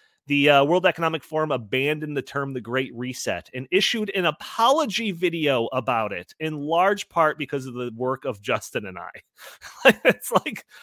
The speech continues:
a giant organization apologizing for using the terms the Great Reset. Larry Fink, this is one of the topics we talked about last week,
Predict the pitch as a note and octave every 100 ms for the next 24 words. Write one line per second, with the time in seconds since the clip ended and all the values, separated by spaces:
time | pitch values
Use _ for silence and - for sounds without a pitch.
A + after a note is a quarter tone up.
0 | - F3 C#3+ - F#3+ A3 G#3 G3+ F#3+ E3
1 | E3+ D3 C3 G#2+ G#2+ _ _ - E3+ -
2 | D#3+ E3 D#3 B2 A2 G2 G#2+ F#2+ G2+ _
3 | C#3+ C3+ B2+ C3+ C#3 C3 A2 A#2+ A2+ A2
4 | A#2 G2+ A2 G#2+ G#2 G2 - E2+ - _
5 | _ _ C#3+ F3 F3+ - G3+ D#3+ - D3
6 | D3 C3+ C#3+ C#3+ C3 C#3 C3+ - C#3 C#3
7 | B2 C3 C#3+ C#3 C3+ D#3 C3